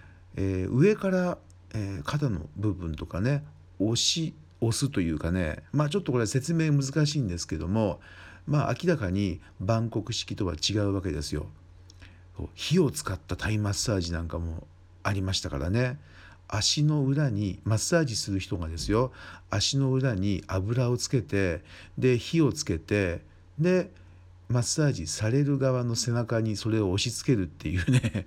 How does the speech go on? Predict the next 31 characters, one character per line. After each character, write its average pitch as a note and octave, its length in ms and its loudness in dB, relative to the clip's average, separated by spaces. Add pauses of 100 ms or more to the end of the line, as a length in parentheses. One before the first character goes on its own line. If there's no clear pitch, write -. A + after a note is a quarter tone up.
(100)
<laughs> - 100 -14
そ C#3 180 2
う C3+ 60 4
い C3+ 100 2
う B2 60 -2
な B2 100 -2
ん A2+ 80 -4
か、 E2+ 260 -2 (440)
あ F2 300 0
ー、 F2+ 40 -2
す - 160 0
ご C3+ 140 6
い G#2 180 -2
タ G2+ 120 -2
イ G2 60 0
マ F#2+ 120 -2
ッ - 20 -2
サ G2 180 -4
ー F2 40 -2
ジ E2+ 100 -6
も F2 100 -4
あ G2 40 -2
っ F#2 40 -12
た F2+ 140 -8
ん F2 80 -6
で F2 80 -6
す - 120 -8
け E2+ 80 -6
れ E2 40 -6
ど E2+ 100 -6
も、 G2+ 320 0